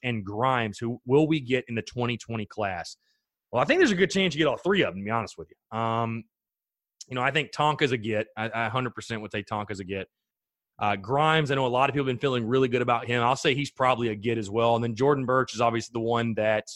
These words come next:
everybody wants to know about. And, and I mean, again, I, you know,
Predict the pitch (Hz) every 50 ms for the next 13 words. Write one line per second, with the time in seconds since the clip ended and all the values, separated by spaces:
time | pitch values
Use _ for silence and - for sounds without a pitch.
0 | - _ _ _ _ _ _ _ _ _ _ _ _ _ _ _ _ _ _ _
1 | _ _ - - 151 156 151 160 160 156 143 156 156 147 - 160 160 165 175 165
2 | 131 120 98 - - - 170 180 156 165 160 165 165 160 160 - 139 135 113 160
3 | 151 139 123 135 - - - - - - - - - _ _ _ _ _ _ _
4 | _ _ _ _ _ - 156 147 147 143 143 135 127